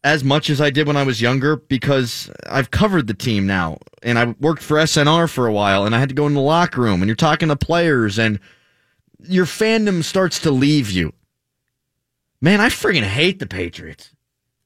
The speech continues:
I can't stand them. And because of that, when Juju Smith-Schuster is running down the field, Brian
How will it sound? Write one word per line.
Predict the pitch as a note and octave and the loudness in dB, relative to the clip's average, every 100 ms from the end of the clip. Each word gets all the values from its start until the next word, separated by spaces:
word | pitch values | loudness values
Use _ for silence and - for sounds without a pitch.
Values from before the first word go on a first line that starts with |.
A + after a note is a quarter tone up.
| _ _ | _ _
I | D3 G#3 B3+ | 0 2 0
can't | - C3 D3+ F#3 | -2 -2 0 -2
stand | - - - B3+ D#4 E4+ D#4 | -4 -6 -2 0 2 2 2
them. | F#3 G#2 F2 _ _ _ _ _ _ _ _ _ _ _ _ | 0 -2 -10 _ _ _ _ _ _ _ _ _ _ _ _
And | F#3 G#3 E3+ | 0 2 2
because | F#3 - D#3+ B3+ D4 | 0 0 2 2 2
of | C#4 F3 | 0 2
that, | B2 F#2+ D3 - _ _ _ _ _ _ _ _ _ _ _ _ B2 | 2 4 2 -2 _ _ _ _ _ _ _ _ _ _ _ _ 2
when | D#3 G#3+ A#3 | 4 4 4
Juju | E3 A3+ B3+ C#4 | 0 0 2 0
Smith-Schuster | - B3 - A#3+ B3+ A#3+ | 2 0 2 2 2 2
is | D#3 | 4
running | F3+ G#3 | 4 4
down | G3 F#3+ | 4 2
the | E3 | 0
field, | - D#3 F3 G#3+ - _ _ _ _ _ _ _ _ _ _ _ _ _ _ _ _ _ - | 0 2 2 0 -4 _ _ _ _ _ _ _ _ _ _ _ _ _ _ _ _ _ -6
Brian | A#2+ F3 A#3 C4+ A3+ | 0 2 4 4 2